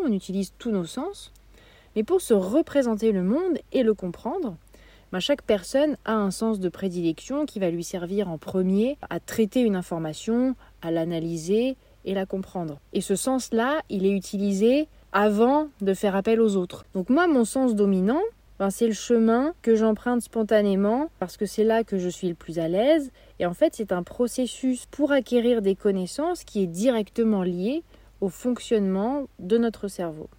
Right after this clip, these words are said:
Et du coup, maintenant, ce qui serait intéressant de voir, c'est comment fonctionne la pédagogie traditionnelle dans le système éducatif.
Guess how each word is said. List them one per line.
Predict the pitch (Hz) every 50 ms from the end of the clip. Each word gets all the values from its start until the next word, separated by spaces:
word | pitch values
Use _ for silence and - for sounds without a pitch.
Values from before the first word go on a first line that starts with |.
| _ - - -
Et | - 196
du | 170 185 190
coup, | - 339 370
maintenant, | 339 269 226 - 311 339
ce | 320 -
qui | - 233 214
serait | - - - 208
intéressant | 202 202 202 196 - 214 208 202 208 208 196 - - 240 226 233 226 226 220
de | 202 175
voir, | 165 165 190 240 277 320 330 330 311 -
c'est | - - - 233 247 - - - - _
comment | - - 220 220 254 269
fonctionne | 240 - - 208 190 - - - 302 311 302 262 220
la | 202 185 180
pédagogie | - 208 196 185 180 175 185 196 196 226 233
traditionnelle | - - - 226 208 190 190 180 - 214 202 214 233 240 220 180 156 -
dans | 202 226 240
le |
système | 226 - 220 202 - - 220 214 214 196
éducatif. | 185 175 175 - 196 190 - - - 190 - -